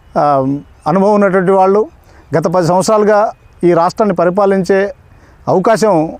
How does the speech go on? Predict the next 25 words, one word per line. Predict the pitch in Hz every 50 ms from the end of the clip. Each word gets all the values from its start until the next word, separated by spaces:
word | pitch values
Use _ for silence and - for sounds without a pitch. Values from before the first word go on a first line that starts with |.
| - -
వచ్చినటువంటి | 165 - - 208 208 185 196 190 175 185
వాళ్ళు. | 185 180 185 202 233 320 - _ _ - - _ - - - - - -
వాళ్ళు | 143 147 185 233 226 220
ఇవాళ | 220 220 214 214
బీఆర్ఎస్ | 208 165 165 185 208 214 220 208 156 165 196
పార్టీ | 190 190 180 196 202
కోసం | 175 196 196 165 - 196 190 208 269 - - - -
నిలబడడానికి | 143 151 180 185 196 190 175 180 175 175 165 165 175 156 131 139 - - - - - - - - - - -
చాలా | 170 196 220 220
అవకాశాలు | 214 208 185 - - - - 180 165 160
ఉన్నాయి. | 143 127 120 104 104 - _ - - - - - - - 180
ఎందుకంటే, | 170 190 196 220 220 196 147 147 151 190 240 294 - - - - - - - - - - - _ - - - - - -
ఇలా | 165 185 233 233
కొంతమంది | - - 208 208 185 226 214 233 233 226 214 233 202
కడియం | - 196 196 214 220 202
శ్రీహరి | 151 202 214 208 202
లాంటోళ్ళు, | 196 202 196 202 180 196 202 196 202 202 202 240 277 - _ - - - - - - - - - - -
కేశవరావు | - 180 196 - 226 214 208 214 208 202
లాంటోళ్ళు | 196 196 190 170 196 196 196 196 202 214 320 - - - - - - - - - -
కాంగ్రెస్ | 156 165 185 208 214 190 - -
పార్టీ | 208 202 185 202
నుంచి, | 196 185 202
తెలుగుదేశం | 180 190 180 190 196 202 190 202 190
పార్టీ | 180 196 190 175 185
నుంచి | 185 196 185 160 185 196 214 277